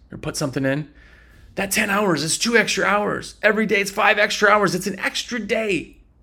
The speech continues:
every week that you're putting in towards this business. If that's your goal, remember that side of it. What you do inside your day is what pays those dividends down the road.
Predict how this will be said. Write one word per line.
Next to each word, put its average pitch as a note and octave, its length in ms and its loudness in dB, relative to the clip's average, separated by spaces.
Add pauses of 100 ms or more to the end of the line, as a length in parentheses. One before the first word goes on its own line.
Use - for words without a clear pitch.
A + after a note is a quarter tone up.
(420)
every A3 240 0
week G3 240 -2
that C3 80 -6
you're D3+ 100 -6
putting D#3 240 -2
in C#3+ 120 -2
towards C3+ 300 -6
this C3 120 -8
business. - 520 -12 (340)
If - 180 -12
that's F3 280 -6
your E3 200 2
goal, D3+ 540 0 (320)
remember G#3 500 2
that E3 320 0
side F#3 280 -2
of D#3+ 100 -2
it. - 160 -8 (340)
What F#3+ 320 -2
you F#3+ 220 0
do E3+ 720 4 (380)
inside G3 580 -2
your D#3 240 2
day D3+ 600 0 (340)
is E3 160 2
what - 500 0
pays F#3+ 440 0
those D#3+ 180 -2
dividends D3+ 440 0
down C3 200 -6
the C#3 80 -10
road. G3+ 340 -4